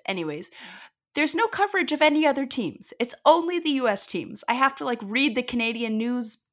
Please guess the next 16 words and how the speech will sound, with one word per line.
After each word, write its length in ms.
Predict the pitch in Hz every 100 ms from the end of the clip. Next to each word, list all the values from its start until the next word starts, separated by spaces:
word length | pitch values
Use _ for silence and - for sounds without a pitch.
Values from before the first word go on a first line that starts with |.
| _ -
sites 580 | - 151 240 - - - - - -
to 200 | - 214
figure 320 | 196 208 202 196
out 100 | 175
what's 160 | 190
happening 340 | 190 185 185 180
with 200 | 170 -
Team 200 | 175 165
Canada. 380 | 170 127 107
I 60 | 160
wish 240 | 196 220
there 100 | 240
was 160 | 226 202
a 60 | 180
bit 240 | 185 -
better 380 | 175 170 170